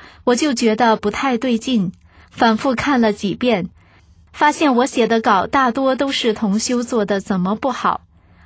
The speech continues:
我做的怎样了不起？再一看，我老伟大了，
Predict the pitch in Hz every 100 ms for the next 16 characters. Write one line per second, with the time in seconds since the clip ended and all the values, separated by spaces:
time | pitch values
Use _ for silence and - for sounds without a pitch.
0 | - 233 226 285 247 226 240 214 277 247
1 | 196 175 226 - 208 170 - _ _ _
2 | _ - 330 277 226 220 285 233 196 _
3 | _ 214 254 262 214 262 233 - 226 202
4 | 180 175